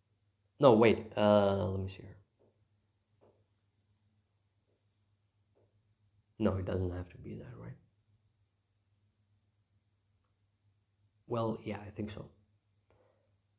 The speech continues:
He ends on earlier ages, and now, now the saint practices that defiance of oneself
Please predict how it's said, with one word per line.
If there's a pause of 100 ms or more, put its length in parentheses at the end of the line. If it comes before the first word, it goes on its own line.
(340)
He
ends
on
earlier
ages, (120)
and
now, (160)
now (180)
the
saint
practices (400)
that
defiance
of
oneself